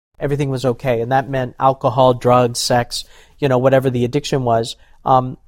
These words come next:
but on that night when I didn't connect with somebody, when I wasn't able to connect sexually with someone, and I would go home,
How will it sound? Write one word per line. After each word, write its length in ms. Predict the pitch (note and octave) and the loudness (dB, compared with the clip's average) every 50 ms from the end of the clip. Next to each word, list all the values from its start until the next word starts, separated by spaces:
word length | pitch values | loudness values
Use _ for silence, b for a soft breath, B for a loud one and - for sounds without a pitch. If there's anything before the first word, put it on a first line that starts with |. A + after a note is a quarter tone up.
| - - - | -10 -4 0
but 120 | C#3+ C3+ | 0 0
on 320 | - - C#3+ C#3+ D3 D3 | 2 4 2 2 2 2
that 220 | C#3+ C#3+ C#3 - - | 2 2 2 2 2
night 340 | D3 C#3+ C#3 C#3 C3+ - - | 2 2 4 4 2 0 -2
when 340 | D3+ C#3+ C3 C3 B2+ B2+ A#2+ - | -2 -2 0 0 0 -2 -4 -6
I 140 | - C#3 C3 | -4 -4 -4
didn't 420 | B2+ - D3+ D#3 D3+ C#3+ A#2+ - _ _ _ | -4 -4 -6 -6 -6 -6 -10 -12 _ _ _
connect 360 | - - C#3+ B2+ A#2+ A#2 - - | -10 -8 -4 -4 -4 -6 -6 -8
with 100 | B2 - | -8 -6
somebody, 600 | - C#3+ B2 B2 C3+ - G2 - - E2 B2 - _ - | -4 -4 -4 -4 -4 -6 -6 -8 -10 -14 -16 -18 _ -6
when 300 | D3+ C#3 C3 B2 B2+ - - | -4 -4 -2 -4 -6 -8 -4
I 120 | B2 B2+ B2+ | -2 -2 0
wasn't 420 | B2 C3+ C#3+ C#3+ - D3 C3+ F2+ | 2 2 2 0 0 -4 -4 -2
able 280 | - C3+ C3+ B2+ B2+ B2 | -2 -2 0 0 0 -2
to 300 | - - B2+ B2 A#2+ b b b b b b b | -2 -4 -4 -4 -4 b b b b b b b
connect 280 | - E3 C#3+ C3+ B2 - | -4 -2 -2 -2 -2 0
sexually 380 | - D3+ C#3 - - D3 C3+ C3 | 0 0 0 0 0 0 2 2
with 140 | B2 B2+ | 0 0
someone, 440 | - - C3 C3 C3 C3 B2+ B2+ B2+ - | 0 0 0 0 0 0 0 -2 -2 -4
and 260 | - - C#3 B2+ C3 | -6 -4 -2 0 2
I 60 | B2+ | 2
would 180 | B2+ B2+ A#2 - | 0 0 -2 -2
go 140 | B2+ A#2 | -2 -2
home, 580 | A2+ - F3 F3+ G3+ E3 B2 A2+ A2 A#2 C#3 D3 | 0 2 2 4 4 4 4 2 0 -4 -10 -12